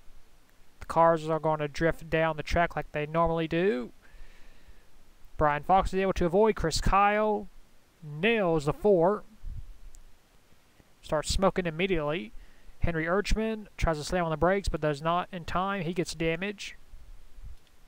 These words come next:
Sebastian Torres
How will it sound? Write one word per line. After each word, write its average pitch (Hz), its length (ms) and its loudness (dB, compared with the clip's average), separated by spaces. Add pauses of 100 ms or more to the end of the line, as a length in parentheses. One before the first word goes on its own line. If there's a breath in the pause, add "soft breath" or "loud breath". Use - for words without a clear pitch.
(1800 soft breath)
Sebastian - 440 2
Torres 208 800 2